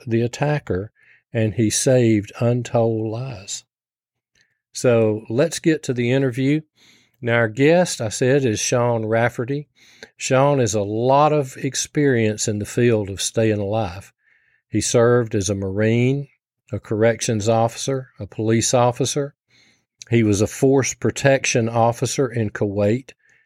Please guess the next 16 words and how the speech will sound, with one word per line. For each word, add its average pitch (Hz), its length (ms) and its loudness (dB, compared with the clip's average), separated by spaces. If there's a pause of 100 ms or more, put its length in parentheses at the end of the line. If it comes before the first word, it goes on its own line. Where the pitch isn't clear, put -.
(120)
a 113 140 2
security 127 640 2
coordinator 117 800 0
in 117 200 -4
Iraq, 101 600 -4 (320)
security 123 640 2
specialist 120 800 0
in 113 160 -2
Iraq 110 480 0 (100)
and 139 320 2 (100)
Afghanistan. 101 1080 -4 (520)
He 113 120 4
served 123 480 2
as 101 160 0
a 98 40 0
federal 135 560 2